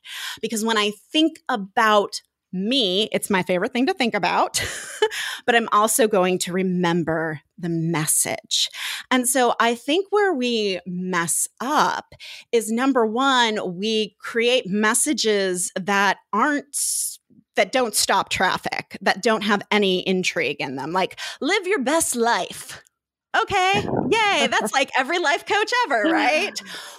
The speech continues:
Speaker 1: Or they're very solution oriented, like my client, Michelle Evans, with the Marketing Funnel Show. It's like, nobody cares about your solution.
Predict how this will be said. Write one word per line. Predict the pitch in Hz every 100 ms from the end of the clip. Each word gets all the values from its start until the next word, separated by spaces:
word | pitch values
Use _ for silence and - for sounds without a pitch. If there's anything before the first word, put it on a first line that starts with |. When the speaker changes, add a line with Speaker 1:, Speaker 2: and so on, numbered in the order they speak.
| - _
Speaker 1:
Or | 339 392 415
they're | 285 277
very | 220 202 226 277 370
solution | - 240 190 208 - 214 170
oriented, | 175 143 - - - - 120
like | 196 196 190 190 185 202
my | 214
client, | 208 262 233 220 208
Michelle | 202 196 190
Evans, | 226 196 175 196
with | 185
the |
Marketing | 202 202 277 214 175
Funnel | 175 139 117 165
Show. | - 170 113 123
It's | 208 -
like, | 202 - - - -
nobody | 208 202 208 240
cares | 262 247 208 202
about | 190 180 180
your | 175
solution. | - 180 151 - - -